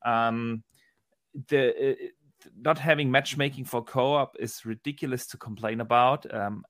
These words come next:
honestly, I didn't know that Reach had it, um, uh,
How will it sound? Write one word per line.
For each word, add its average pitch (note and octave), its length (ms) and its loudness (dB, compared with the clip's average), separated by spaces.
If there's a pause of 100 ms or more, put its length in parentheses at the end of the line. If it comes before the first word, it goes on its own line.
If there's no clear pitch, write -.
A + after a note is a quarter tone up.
(120)
honestly, C3+ 640 -2
I A#2 180 2
didn't C#3+ 280 -4
know B2+ 100 4
that B2 260 -2
Reach C#3 320 -4
had D#3 240 0
it, E3 320 -4
um, A#2 580 2 (720)
uh, A#2+ 200 2